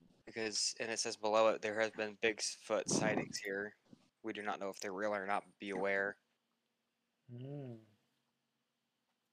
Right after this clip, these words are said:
Speaker 1: I didn't know that would be a legitimate sign in a national park.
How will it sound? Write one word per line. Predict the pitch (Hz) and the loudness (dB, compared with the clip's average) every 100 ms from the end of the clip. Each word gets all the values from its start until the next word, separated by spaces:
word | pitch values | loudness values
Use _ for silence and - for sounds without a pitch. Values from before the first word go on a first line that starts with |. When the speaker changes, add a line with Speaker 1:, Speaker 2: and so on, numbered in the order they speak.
| _ _ _ - | _ _ _ -8
Speaker 1:
I | |
didn't | - | -6
know | 120 113 | -8 -4
that | 110 | -4
would | 110 | -4
be | 120 | -6
a | 107 | -4
legitimate | 120 117 123 120 - | -4 -2 0 0 -2
sign | - 127 120 | 2 2 2
in | 117 | 0
a | 110 117 - - - - - | -4 -6 -10 -20 -20 -18 -6
national | 127 - 110 | -6 -6 -8
park. | - 123 - | 0 0 0